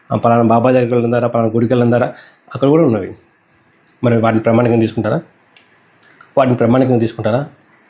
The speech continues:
So ఇక్కడ వీళ్ళు వాక్యాన్ని పక్కన పెట్టేశారండి. వాక్యాన్ని పక్కన పెట్టి ఈ యొక్క అబద్ధ బోధనలు గుడ్డిగా అమరిస్తున్నారు. వీళ్ళందరూ అనుకుంటారు, "మేము ఇక్కడ రావడం ద్వారా,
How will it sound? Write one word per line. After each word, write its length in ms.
So 80
ఇక్కడ 200
వీళ్ళు 200
వాక్యాన్ని 540
పక్కన 240
పెట్టేశారండి. 540
వాక్యాన్ని 420
పక్కన 380
పెట్టి 640
ఈ 40
యొక్క 160
అబద్ధ 360
బోధనలు 260
గుడ్డిగా 300
అమరిస్తున్నారు. 440
వీళ్ళందరూ 400
అనుకుంటారు, 460
"మేము 440
ఇక్కడ 180
రావడం 320
ద్వారా, 300